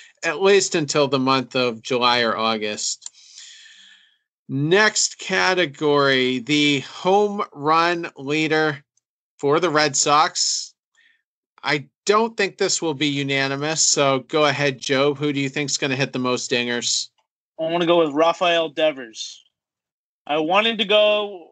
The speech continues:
Speaker 2: with J D Martinez, but I didn't want us all to have the same answer again, and I thought that was a possibility. I've been talking about, uh,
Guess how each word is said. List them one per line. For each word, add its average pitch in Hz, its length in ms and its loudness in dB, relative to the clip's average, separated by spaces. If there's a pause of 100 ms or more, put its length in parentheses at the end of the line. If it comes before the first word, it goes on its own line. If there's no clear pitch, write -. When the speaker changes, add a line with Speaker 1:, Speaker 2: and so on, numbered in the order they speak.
Speaker 2:
with 185 380 -12 (200)
J 185 200 -2
D 185 80 -8
Martinez, 202 1120 -6
but 160 240 -6
I 165 100 2
didn't 190 220 2
want 175 180 2
us 165 140 -6
all 165 180 2
to 170 80 2
have 160 140 2
the 151 80 -10
same 156 240 -4
answer 151 340 -2
again, 147 540 -4 (160)
and 147 100 2
I 139 80 4
thought 147 200 2
that 143 100 2
was 143 100 -2
a 139 60 -10
possibility. 147 800 0 (280)
I've 156 140 4
been 151 100 -4
talking 170 320 2
about, 165 200 0 (280)
uh, 135 640 -2